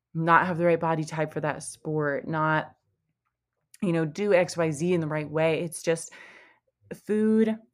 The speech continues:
and body image and performance in athletics is such a sensitive topic. It's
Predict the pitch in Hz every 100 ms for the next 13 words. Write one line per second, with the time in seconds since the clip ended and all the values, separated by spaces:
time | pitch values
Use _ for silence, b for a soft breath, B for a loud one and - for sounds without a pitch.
0 | _ _ _ - 160 156 170 175 180 170
1 | 165 165 165 160 - - 151 - 151 -
2 | 170 170 165 165 170 165 160 156 156 -
3 | 165 - - 160 180 208 233 226 240 233
4 | 170 156 156 156